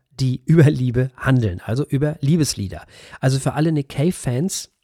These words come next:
aber nicht nur für die, ist das ein wirklich schöner, schöner Einstieg in die Welt der Musik, nenne ich es jetzt mal ganz einfach. Denn das Buch kann man natürlich auch lesen, wenn man kein Nick Cave-Fan ist.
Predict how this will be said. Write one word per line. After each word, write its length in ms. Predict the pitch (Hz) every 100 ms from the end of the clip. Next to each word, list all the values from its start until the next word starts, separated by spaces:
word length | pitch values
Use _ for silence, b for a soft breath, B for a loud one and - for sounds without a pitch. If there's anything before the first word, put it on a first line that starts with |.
| _ -
aber 200 | 123 131
nicht 160 | 151
nur 120 | 170 156
für 140 | 139
die, 240 | 117 156 b b b b b b _ _ _ _ _ 170
ist 220 | - -
das 300 | 139 - -
ein 300 | - 123 123
wirklich 260 | 180 - 160
schöner, 440 | - - 202 185
schöner 340 | 160 165 160 143
Einstieg 420 | 156 - 156 147
in 140 | 151
die 240 | 135 135 113
Welt 420 | 127 156 - -
der 300 | 139 117 120
Musik, 380 | 135 135 220 -
nenne 160 | 120 110
ich 80 | 117
es 140 | -
jetzt 180 | 113 -
mal 140 | 104
ganz 240 | 101 104 110
einfach. 400 | 113 113 165 - B B B B B B B B _ -
Denn 120 | 135
das 100 | 131
Buch 160 | 170
kann 140 | - 160
man 80 | 139
natürlich 320 | 135 135 127
auch 120 | 123
lesen, 200 | 143 123
wenn 80 | 117
man 100 | 110
kein 220 | 151 135
Nick 140 | 107
Cave-Fan 500 | - 101 - 107 101
ist. 260 | 127 -